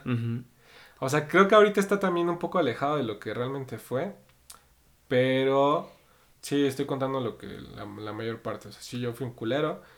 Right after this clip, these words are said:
Speaker 2: quien orilló todo eso fui yo,
Speaker 1: Ujú.
Speaker 2: por, pues, por lo mismo, por ser una persona tóxica,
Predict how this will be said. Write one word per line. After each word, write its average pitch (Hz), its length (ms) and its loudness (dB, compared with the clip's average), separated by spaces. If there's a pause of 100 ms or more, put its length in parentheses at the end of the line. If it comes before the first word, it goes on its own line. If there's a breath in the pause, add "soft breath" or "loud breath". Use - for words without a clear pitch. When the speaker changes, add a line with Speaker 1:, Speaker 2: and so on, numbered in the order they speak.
(200 loud breath)
Speaker 2:
quien 135 160 -2
orilló 131 400 2
todo 135 300 2
eso 127 200 -6
fui 113 320 -8
yo, 139 160 -4 (240)
Speaker 1:
Ujú. 120 320 -8 (800 soft breath)
Speaker 2:
por, 107 300 -8
pues, 113 200 -10
por - 220 -10
lo 117 80 -4
mismo, 131 340 -4
por - 120 -12
ser 120 100 -6
una 113 140 -6
persona 104 380 -8
tóxica, 143 520 -8